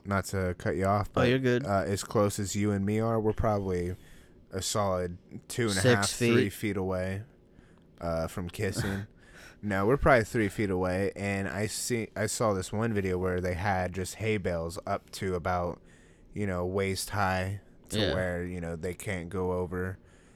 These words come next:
Speaker 1: And, uh, there was people surrounding all of it, and they were, like I said, as close as you and me, and they were just enclosed in this tiny little maybe four-by-four box, four-by-five, if that, you know.
Speaker 2: Mm-hmm.
Speaker 1: Uh,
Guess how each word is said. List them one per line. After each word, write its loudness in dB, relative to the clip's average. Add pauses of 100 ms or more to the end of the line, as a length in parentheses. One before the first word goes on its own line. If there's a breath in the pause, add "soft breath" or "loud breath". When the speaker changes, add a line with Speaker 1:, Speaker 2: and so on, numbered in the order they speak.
(200 soft breath)
Speaker 1:
And, -2
uh, -2
there 4
was 0
people -6
surrounding -8 (240)
all -4
of -8
it, -8 (220)
and -4
they -2
were, -2
like -4
I -4
said, -2
as -6
close -4
as -6
you -2
and -2
me, 0
and -4
they -4
were -2
just -8
enclosed -4
in -4
this -6 (500 loud breath)
tiny 0
little 0
maybe -4 (840 soft breath)
four-by-four -2
box, -4
four-by-five, -2
if -8
that, -4
you -8
know. -8
Speaker 2:
Mm-hmm. -2
Speaker 1:
Uh, -10